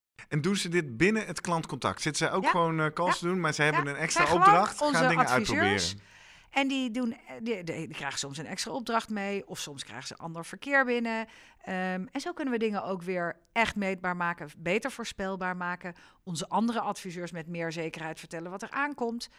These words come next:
Speaker 2: Ja, en we leren daar gigantisch veel iedere dag.
Speaker 1: Wat tof. Wat tof. Nou ja, dat, eh, brengt me eigenlijk al een beetje bij, eh, de, de laatste vraag die ik had. Wat is nou jouw belangrijkste les op het gebied van digitalisering? Versnellen digitalisering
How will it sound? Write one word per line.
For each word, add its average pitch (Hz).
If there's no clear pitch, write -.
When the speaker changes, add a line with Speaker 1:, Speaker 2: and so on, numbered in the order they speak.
Speaker 2:
Ja, -
en 175
we 151
leren 185
daar 147
gigantisch 247
veel 262
iedere 226
dag. 277
Speaker 1:
Wat 202
tof. -
Wat 113
tof. 131
Nou 123
ja, 113
dat, 123
eh, 135
brengt 143
me 135
eigenlijk 131
al 127
een 123
beetje 127
bij, 117
eh, 107
de, 110
de 117
laatste 135
vraag 156
die 131
ik 101
had. 107
Wat 156
is 147
nou 135
jouw 127
belangrijkste 123
les 147
op -
het -
gebied 131
van 117
digitalisering? 123
Versnellen 131
digitalisering 123